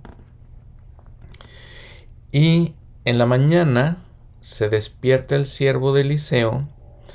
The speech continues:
y dice, 'He aquí el ejército tenía rodeada la ciudad con gentes de a caballo y carros'". Entonces su criado le dijo,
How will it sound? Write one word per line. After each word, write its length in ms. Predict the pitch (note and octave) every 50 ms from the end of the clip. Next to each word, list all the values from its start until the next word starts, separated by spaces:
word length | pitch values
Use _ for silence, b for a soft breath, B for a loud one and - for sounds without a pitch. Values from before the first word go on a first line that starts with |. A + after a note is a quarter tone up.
| B B B B B B B -
y 100 | A#2 A#2+
dice, 720 | A#2 A#2 A#2+ A#2+ A#2+ - - B2+ A#2+ A#2 A2+ A2 G#2 - - - - - - - - - - - - - -
'He 240 | - B2+ B2+ B2 B2+
aquí 400 | B2 B2 - - B2+ C3 B2+ A#2+
el 100 | A#2+ A#2
ejército 720 | A#2 A2+ - - B2 B2 B2 - C#3+ C3 - - B2+ C3
tenía 360 | C3 - A#2+ A#2 A#2 A2+ A#2
rodeada 480 | A2+ A#2 A2+ A2+ A2+ A#2 A#2 A#2 A#2 A2+
la 120 | A2+ A2
ciudad 460 | A2 - - A2+ A2 G#2+ A2 A2 G#2+ -
con 240 | - - G#2+ G#2+
gentes 460 | - - A2+ G#2+ A2+ A2+ - A#2 A2+ A2
de 80 | G#2+
a 80 | G#2+ -
caballo 460 | - G#2+ G#2 G#2 G#2 G#2+ G#2+ G#2 G#2+
y 60 | G#2
carros'". 880 | - - - A2 A2 G#2+ - A2 G#2+ G2+ - - - - - - - - B B B B B B B B B B B B B B B B B
Entonces 600 | - - A#2 A2+ A2 - A#2+ B2 B2 - - C3+ -
su 180 | - C#3 C3+
criado 380 | - - B2 C3 B2 B2 A#2 B2
le 180 | B2 A#2 A#2 A#2
dijo, 480 | A#2 A2+ A2 - - A#2 - - -